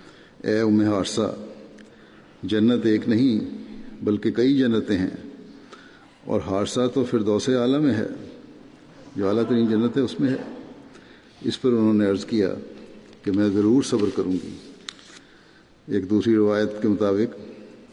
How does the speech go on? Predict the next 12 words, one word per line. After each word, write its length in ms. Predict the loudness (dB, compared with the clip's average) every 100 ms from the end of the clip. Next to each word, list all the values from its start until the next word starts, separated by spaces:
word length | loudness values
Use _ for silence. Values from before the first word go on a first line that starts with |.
| -20 -10
جب 80 | -8 -6
آن 260 | -2 0 2
حضرت 260 | 2 0 -2 -8
صلی 180 | -4 -2
اللہ 100 | 0
علیہ 180 | 0 0
وسلم 340 | 0 2 2 0 -8 -16 -18 -20 -20 -14 -8
نے 80 |
فرمایا 580 | -4 -2 0 0 0 -2 -4 -10 -18 -20 -20 -20 -20 -8
کہ 100 | -4
"حارثہ 400 | -2 -2 -2 -2 0
تو 140 | -2